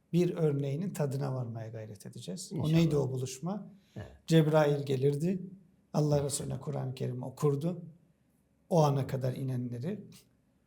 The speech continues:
Speaker 1: Peygamberimiz de huzurla onu dinlerdi. Yeniden o vahiy ile buluşmanın, Cebrail ile buluşmanın mutluluğunu, huzurunu yaşardı. Hatta vefat ettiği sene bu iki kere olmuştu.
Speaker 2: Evet.
Speaker 1: Onun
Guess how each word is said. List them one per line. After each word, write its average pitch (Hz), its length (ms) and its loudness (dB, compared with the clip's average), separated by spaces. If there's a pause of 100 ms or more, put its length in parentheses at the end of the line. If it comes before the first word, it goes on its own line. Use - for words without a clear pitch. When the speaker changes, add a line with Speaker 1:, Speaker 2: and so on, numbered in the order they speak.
Speaker 1:
Peygamberimiz 135 720 2
de - 40 -4
huzurla 139 500 0
onu 127 220 -6
dinlerdi. 127 640 -4 (640)
Yeniden 151 460 4
o 131 180 -4
vahiy 127 280 -4
ile 120 200 -8 (100)
buluşmanın, 131 600 -8 (640)
Cebrail 135 460 0
ile 127 180 -4
buluşmanın 135 500 -6
mutluluğunu, 139 600 -4
huzurunu 127 480 -4 (760)
yaşardı. 127 580 -6 (380)
Hatta - 280 4
vefat 165 400 6
ettiği 143 260 -2
sene 156 320 -4
bu 165 160 -2
iki 156 220 -10
kere 117 260 -8 (960)
olmuştu. 139 600 -4 (400)
Speaker 2:
Evet. 98 180 -16 (400)
Speaker 1:
Onun 208 560 4